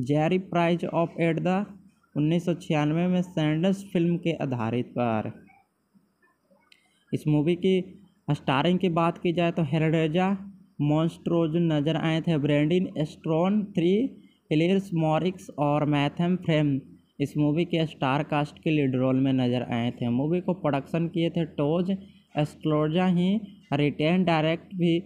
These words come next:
खुद वही किए थे। इस मूवी की एडिटिंग किए थे एलोन एक्समैन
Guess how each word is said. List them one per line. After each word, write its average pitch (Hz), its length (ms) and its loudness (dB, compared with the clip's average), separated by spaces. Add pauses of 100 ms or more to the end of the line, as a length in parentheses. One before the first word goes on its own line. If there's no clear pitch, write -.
(320)
खुद 165 300 0
वही 139 320 0
किए 127 360 0
थे। 113 220 -4 (480)
इस 131 160 -4
मूवी 143 300 0
की 160 100 -2
एडिटिंग 160 360 0
किए 175 160 0
थे 175 220 -2
एलोन 156 360 2 (120)
एक्समैन 170 680 -2